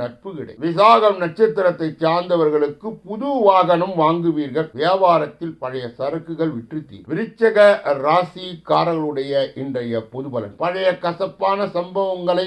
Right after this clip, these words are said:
நினைவுக்கு வரும். சகோதர வகையிலே அலைச்சல் இருக்கும். முக்கிய கோப்புகளை கையாளும் போது அலட்சியம் வேண்டாம். வியாபாரத்தில் வாடிக்கையாளருடைய எண்ணிக்கை குறையும். உத்தியோகத்தில்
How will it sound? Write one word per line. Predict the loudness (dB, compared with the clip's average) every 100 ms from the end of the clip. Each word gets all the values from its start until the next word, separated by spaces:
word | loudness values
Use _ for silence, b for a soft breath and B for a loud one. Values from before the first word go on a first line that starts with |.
| -2
நினைவுக்கு | -2 -2 -4 -6 -6 -2
வரும். | -2 -4 -6
சகோதர | -4 6 8 8 8 4 4
வகையிலே | 0 -2 -4 -2 2 4 4
அலைச்சல் | 0 -2 -8 -2 -2 0 -2
இருக்கும். | 0 -4 -8 -16 -14
முக்கிய | -14 -14 _ 0 2 2 0
கோப்புகளை | 2 2 0 0 2 2 0 -4
கையாளும் | -4 4 4 6 2 0 0
போது | 0 2 0 0 0
அலட்சியம் | 0 -4 _ -10 -4 -4 -2
வேண்டாம். | -4 0 2 2 2 0
வியாபாரத்தில் | 2 4 8 8 8 2 -2 -6 -2 0
வாடிக்கையாளருடைய | 2 0 -2 2 4 4 4 2 0 -2 -4
எண்ணிக்கை | -4 -8 -4 -2 0
குறையும். | 0 0 -4 -10 -10 -10
உத்தியோகத்தில் | -6 6 6 6 0 0 0